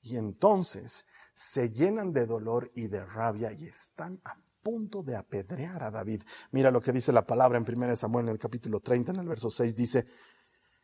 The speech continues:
David ahora se encontraba en gran peligro porque todos sus hombres estaban muy resentidos por haber perdido a sus hijos y a sus hijas, y comenzaron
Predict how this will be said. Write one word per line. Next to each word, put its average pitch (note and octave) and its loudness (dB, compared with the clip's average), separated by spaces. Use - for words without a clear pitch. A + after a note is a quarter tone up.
David D#3 8
ahora A#3 6
se - 4
encontraba F#3 6
en G3 2
gran C4+ 8
peligro G3+ 4
porque F#3 6
todos C4 10
sus F#3 0
hombres A3 8
estaban F#3 6
muy B3 6
resentidos F3 6
por F3 8
haber G3+ 6
perdido F#3+ 8
a D3+ 6
sus - 0
hijos A#3+ 6
y D3+ 4
a C#3 4
sus C3 0
hijas, - -4
y E3+ 0
comenzaron D#3+ 4